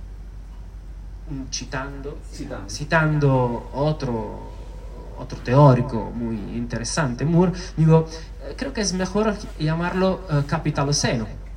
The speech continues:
Speaker 1: porque empieza en un momento histórico, mm, exacto.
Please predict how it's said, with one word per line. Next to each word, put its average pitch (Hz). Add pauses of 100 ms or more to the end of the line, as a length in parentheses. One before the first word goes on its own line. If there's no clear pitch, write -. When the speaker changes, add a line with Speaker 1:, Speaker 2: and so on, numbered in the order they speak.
(300)
Speaker 1:
porque 143
empieza 214
en 208
un 160
momento 185
histórico, 214
mm, 165
exacto. 170